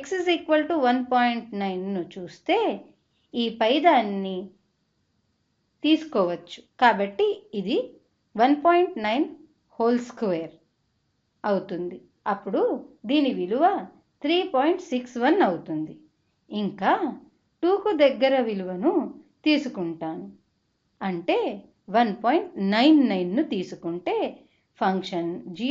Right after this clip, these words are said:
of x అనేది వన్ పాయింట్ నైన్ నైన్ స్క్వేర్ను సమీపిస్తుంది, అంటే త్రీ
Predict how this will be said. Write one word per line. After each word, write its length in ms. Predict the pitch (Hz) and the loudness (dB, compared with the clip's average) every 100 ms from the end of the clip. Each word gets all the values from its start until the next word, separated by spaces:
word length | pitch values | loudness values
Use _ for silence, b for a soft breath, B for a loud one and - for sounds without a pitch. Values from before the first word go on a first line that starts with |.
| 349 | 6
of 100 | 370 320 | 6 2
x 40 | 302 233 | -2 -4
అనేది 360 | 196 175 196 403 285 B B - | -2 -4 -2 -2 -2 B B -2
వన్ 160 | 233 277 277 | 0 2 2
పాయింట్ 320 | 339 381 359 226 | 4 4 0 -4
నైన్ 200 | 202 220 254 | 0 4 4
నైన్ 200 | 247 214 196 | 4 2 -4
స్క్వేర్ను 520 | - 202 190 170 202 311 | -10 -4 -2 -2 -2 2
సమీపిస్తుంది, 840 | 339 277 - 175 - - 170 170 - _ _ _ - | 4 4 4 -4 -14 -12 -10 -10 -16 _ _ _ -10
అంటే 340 | 175 175 349 508 - b b - | -8 -4 -2 -2 -6 b b -4
త్రీ 160 | 240 | 0